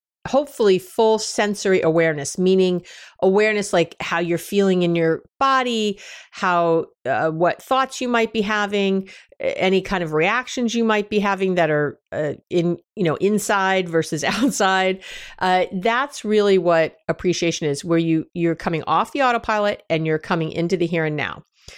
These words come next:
So, uh, uh, you know, I talk a lot about, um,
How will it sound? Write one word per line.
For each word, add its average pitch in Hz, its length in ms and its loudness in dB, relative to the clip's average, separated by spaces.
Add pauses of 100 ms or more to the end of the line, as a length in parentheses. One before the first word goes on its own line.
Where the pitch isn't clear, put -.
(140)
So, 202 640 0 (460)
uh, 180 420 4 (640)
uh, - 120 -4 (280)
you 214 120 0
know, 214 80 2
I 208 80 0
talk 233 300 -2
a 220 60 0
lot 190 240 2
about, 170 540 2 (100)
um, 156 500 -2